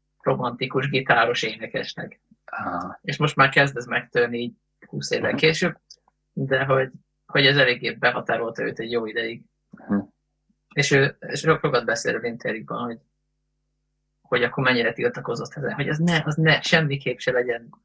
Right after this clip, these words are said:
Speaker 1: rádió. És aztán
Speaker 2: Ja.
Speaker 1: meg bizonyos szempontból
Speaker 2: Mhm.
Speaker 1: mégiscsak nagyon bejött, mert sikeres lett, meg pénzt,
Speaker 2: Mhm.
Speaker 1: meg izé. De ugyanakkor meg tényleg ott volt ez a hátrány.
Speaker 2: Hát, ö, akkor most, ha már megint benne maradok ebbe a csöves analógiának a csövében, akkor őt gyakorlatilag belelökték egy csőbe.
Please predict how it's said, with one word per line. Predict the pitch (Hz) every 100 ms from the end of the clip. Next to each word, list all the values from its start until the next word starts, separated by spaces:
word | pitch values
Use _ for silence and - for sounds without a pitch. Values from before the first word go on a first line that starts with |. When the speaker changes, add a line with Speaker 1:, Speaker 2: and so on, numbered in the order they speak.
| _
Speaker 1:
rádió. | - 135 117 117 113 110 _ _ _ -
És | 139 120 - 113
aztán | 101 87
Speaker 2:
Ja. | 85 85
Speaker 1:
meg | 107
bizonyos | 156 151
szempontból | - 147 151 139 113
Speaker 2:
Mhm. |
Speaker 1:
mégiscsak | 160 156 - - -
nagyon | 123 120 110
bejött, | - - -
mert | - -
sikeres | - - 127 - -
lett, | - -
meg | -
pénzt, | - - 98
Speaker 2:
Mhm. | 98
Speaker 1:
meg | - -
izé. | - - _ _ _ _ _ _ _
De | -
ugyanakkor | 147 147 143 143
meg | 139
tényleg | 135 123 120
ott |
volt | - 131
ez | 123
a | 127
hátrány. | 117 117 - 123 139 - _ _ _ _ _ _ _ _ _
Speaker 2:
Hát, | - - -
ö, | 104 101 101 -
akkor | 95 - 101
most, | 104 98 - -
ha | - 90
már | 90 90 92 -
megint | - 95 92 90 87
benne | 90 87
maradok | 85 85 87 -
ebbe | - 87
a | 87
csöves | - - 90 87 -
analógiának | 87 87 85 85 98 85 90 -
a | 95 -
csövében, | - 92 92 92 92
akkor | 92 - 90
őt | 90
gyakorlatilag | 87 - 90 - 92
belelökték | 92 87 80 - - 82
egy | 85 -
csőbe. | - 82 76 87